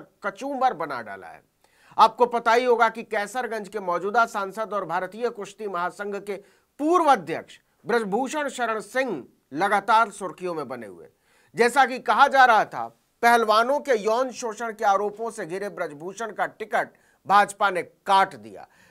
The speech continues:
लेकिन ब्रजभूषण शरण को दरकिनार करने में अमित शाह और जेपी नड्डा को पसीना आ गया, फिर भी वो दरकिनार कर नहीं पाए। नतीजा, उनके बेटे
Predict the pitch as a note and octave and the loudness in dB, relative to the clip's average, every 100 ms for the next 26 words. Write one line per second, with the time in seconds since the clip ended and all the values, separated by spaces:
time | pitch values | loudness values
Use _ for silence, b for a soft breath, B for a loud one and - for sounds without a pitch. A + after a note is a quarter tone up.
0 | - A#3+ C4 A#3+ A3+ F#3+ B3 E4 D#4+ C#4+ | -2 0 0 -2 -2 -4 -4 -4 -2 -2
1 | C4+ B3+ B3+ G#3+ A3 A3 G#3+ A#3+ A#3+ A3+ | -2 -2 0 0 0 -2 0 2 0 -4
2 | F#3+ E3+ C3+ B2+ b b _ G#3+ A#3 D4+ | -2 -4 -6 -12 b b _ 0 0 -2
3 | A#3+ - A#3+ A#3 G3+ D#3 F#3+ A3 A3+ E3+ | -6 0 2 2 0 -4 -6 -6 -6 -6
4 | D3 F3 F3 A3 - D#3 F3 G3+ F#3 B2 | -2 -4 -4 -12 -14 -16 -12 -6 -4 -4
5 | G2 D2+ C2+ _ _ _ - B3+ B3+ D#4 | -6 -16 -20 _ _ _ 2 4 6 4
6 | D4+ C4+ B3 B3+ B3 C4+ C4 C4 D4 C4+ | 4 4 2 2 4 4 2 2 2 4
7 | D4+ D4+ F#3+ A#2+ F#2 _ _ _ _ - | 2 2 0 -2 -4 _ _ _ _ -6
8 | G3 A#3+ A#3 A3+ B3 A3+ G3 F#3+ C3+ A#3+ | -4 -4 2 6 6 4 -2 -4 2 2
9 | A#3 D#3+ | 2 -6